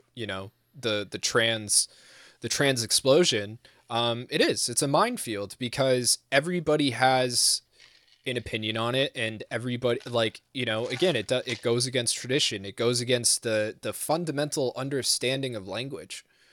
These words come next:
the, uh, the English language, and a lot of the Romance languages. I mean, in S-, in Spanish, you have male and female words.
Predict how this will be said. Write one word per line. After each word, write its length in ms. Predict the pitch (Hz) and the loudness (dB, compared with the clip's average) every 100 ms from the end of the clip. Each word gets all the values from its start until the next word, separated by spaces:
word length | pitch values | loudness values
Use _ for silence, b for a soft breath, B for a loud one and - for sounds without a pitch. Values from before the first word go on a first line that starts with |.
| b b | b b
the, 180 | 131 139 | 0 2
uh, 120 | 139 | 2
the 180 | 123 127 | 2 0
English 320 | 143 120 - | 0 -2 -2
language, 500 | 123 156 107 - - b b | -4 -6 -8 -14 -16 b b
and 100 | 135 | 0
a 60 | 127 | 8
lot 220 | 143 202 | 8 8
of 40 | |
the 80 | 160 | 4
Romance 480 | 123 160 226 120 - | 4 4 2 0 -2
languages. 560 | 95 90 - 64 - - | -2 -12 -18 -12 -10 -4
I 80 | 127 | 0
mean, 160 | 135 135 | 0 0
in 80 | |
S-, 220 | 127 - - | 4 4 2
in 120 | 143 127 | -2 0
Spanish, 480 | - 139 190 170 | 2 2 2 0
you 100 | 160 | -2
have 360 | 135 151 180 127 | 0 4 4 4
male 400 | 117 131 147 170 | 2 4 4 2
and 160 | 135 123 | -4 -8
female 640 | - 143 131 127 131 147 b b b b b b _ | -6 -4 0 0 0 -4 b b b b b b _
words. 540 | 135 220 104 - - | 6 6 4 0 -2